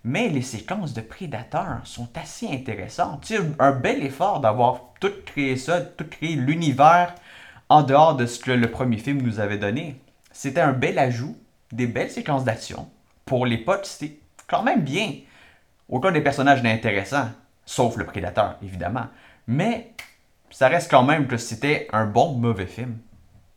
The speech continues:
Puis est venu en deux mille quatre, c'est là où est-ce que shit hit the fan, où est-ce que tout a commencé à mal aller, ou presque, Alien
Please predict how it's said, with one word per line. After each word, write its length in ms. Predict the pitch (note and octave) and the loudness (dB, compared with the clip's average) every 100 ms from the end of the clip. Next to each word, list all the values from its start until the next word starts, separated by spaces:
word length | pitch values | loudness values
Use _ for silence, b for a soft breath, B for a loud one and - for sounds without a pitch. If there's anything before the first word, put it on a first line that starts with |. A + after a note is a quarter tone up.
| _ - b b _ | _ -20 b b _
Puis 320 | F2+ G#2 - | -8 -8 -8
est 140 | C3 A#2+ | -2 -2
venu 480 | G#2+ C3 C#3 - - | 0 0 0 -2 -4
en 260 | G2+ G2 F#2+ | 0 0 0
deux 200 | G2+ G#2+ | -2 -4
mille 320 | A#2+ D3 D3 | -2 -2 -6
quatre, 320 | - G3 - - - _ _ _ _ | 0 0 0 -14 -20 _ _ _ _
c'est 240 | - A2+ | -10 -6
là 100 | B2 | -2
où 100 | C3+ | -2
est-ce 200 | A2 - | -2 -6
que 280 | - G#2 G2+ - _ _ _ _ - | -8 -6 -8 -14 _ _ _ _ -12
shit 320 | - A#2+ - | -6 -6 -6
hit 120 | G#2 | -10
the 80 | A2+ | -10
fan, 420 | - D3+ D#3 D3+ - _ _ _ _ | -6 -6 -4 -8 -12 _ _ _ _
où 60 | F#2 | -12
est-ce 80 | |
que 80 | - | -10
tout 140 | G2 A2+ | -10 -8
a 60 | |
commencé 340 | G#2+ F#2+ F2+ G2+ | -4 -4 -2 -2
à 80 | F#2 | 0
mal 160 | F2+ | 2
aller, 400 | F#2 A#2+ C#3+ - _ _ _ - | 0 -2 -8 -14 _ _ _ -10
ou 100 | G2+ | -10
presque, 640 | - - D#3+ D#3 - - _ _ _ _ _ _ _ _ _ _ _ _ D#3 | -8 -4 -4 -4 -14 -20 _ _ _ _ _ _ _ _ _ _ _ _ -6
Alien 540 | D#3+ C3 C#3 C#3+ | -4 0 0 0